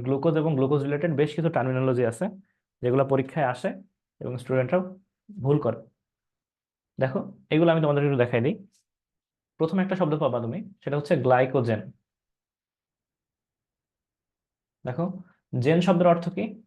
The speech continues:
জেনেসিস করা বা তৈরি করা। তার মানে গ্লাইকোজেন হচ্ছে এমন একটা রূপ যারা তৈরি করতে পারে। কি তৈরি করতে পারে? গ্লাইকো শব্দের অর্থ হচ্ছে গ্লুকোজ, যারা চাইলে যে কোনো সময় গ্লুকোজ তৈরি করতে পারে।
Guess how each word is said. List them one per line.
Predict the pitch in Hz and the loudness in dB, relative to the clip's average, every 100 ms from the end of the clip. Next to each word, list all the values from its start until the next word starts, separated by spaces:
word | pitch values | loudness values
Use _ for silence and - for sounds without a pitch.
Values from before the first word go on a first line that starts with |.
| - | -2
জেনেসিস | 131 135 160 - | 0 0 -2 0
করা | 131 185 - - | -2 -2 -8 -8
বা | 120 - | -6 0
তৈরি | 147 139 | 0 0
করা। | 110 - - _ _ _ _ _ _ _ _ | -2 -4 -16 _ _ _ _ _ _ _ _
তার | 135 | -8
মানে | 131 131 | -4 0
গ্লাইকোজেন | 127 131 156 170 175 | 2 2 2 2 0
হচ্ছে | 175 131 190 - - _ - | -2 -4 -4 -10 -20 _ -4
এমন | 143 175 | -2 0
একটা | 175 185 143 | 2 2 2
রূপ | - - - 123 | 0 -6 -8 0
যারা | 131 135 | 0 2
তৈরি | 160 170 | 0 0
করতে | 151 120 113 | -4 -6 -8
পারে। | 107 - _ _ - | -8 -14 _ _ -6
কি | 156 170 | 0 2
তৈরি | 170 170 | 2 2
করতে | 175 170 | 0 0
পারে? | 170 - - _ _ - | 0 -2 -10 _ _ -10
গ্লাইকো | 123 127 135 156 | -2 0 0 -2
শব্দের | 151 160 147 | -2 -2 -2
অর্থ | 147 147 | -2 -6
হচ্ছে | 143 214 220 - 123 | -6 -10 -10 -10 -4
গ্লুকোজ, | 120 117 127 - _ _ _ _ _ _ _ _ _ _ _ 127 | -2 -2 -6 -10 _ _ _ _ _ _ _ _ _ _ _ 0
যারা | 127 139 | 0 4
চাইলে | 139 143 202 - - 127 | 4 6 2 -2 -10 -2
যে | 139 | 0
কোনো | 156 156 | 0 -2
সময় | 151 170 220 131 | -2 -2 -2 0
গ্লুকোজ | 127 135 135 | -2 -2 -4
তৈরি | 127 117 | -4 -4
করতে | 113 113 | -6 -8
পারে। | 110 | -8